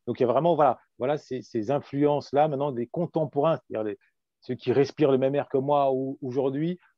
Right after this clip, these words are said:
euh, au-, en toute sincérité, à part Emmanuel Carrière, euh, il y en a pas, il y en a pas, euh, énormément. Non pas qu'il n'y ait pas de talent, hein, je, pas du tout. C'est juste que j'ai encore tellement des masses d'ouvrages dits classiques, euh,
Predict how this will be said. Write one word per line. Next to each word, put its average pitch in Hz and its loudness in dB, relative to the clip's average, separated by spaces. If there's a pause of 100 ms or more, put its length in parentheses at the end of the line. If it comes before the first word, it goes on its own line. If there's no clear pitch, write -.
euh, - -10
au-, 123 -4
en 123 -2
toute 196 -2
sincérité, 156 4 (280)
à 107 0
part 131 2
Emmanuel 135 -2
Carrière, 156 4 (840)
euh, 123 -4
il 113 -6
y 123 -6
en 117 -6
a 123 -4
pas, 151 2
il 120 -10
y - -10
en 120 -8
a 123 -4
pas, 147 4
euh, 117 -4 (380)
énormément. 135 -4
Non 151 -2
pas 185 6
qu'il - -8
n'y 113 -8
ait 113 -10
pas 120 -2
de - -8
talent, 160 0
hein, 113 -18
je, - -20 (240)
pas - -6
du 135 -10
tout. 147 -6 (320)
C'est 104 -8
juste 147 -6
que 139 2
j'ai 101 -6
encore 110 -4
tellement 135 -2
des 123 2
masses 131 0
d'ouvrages 117 0
dits 104 -8
classiques, 147 -2
euh, 98 -4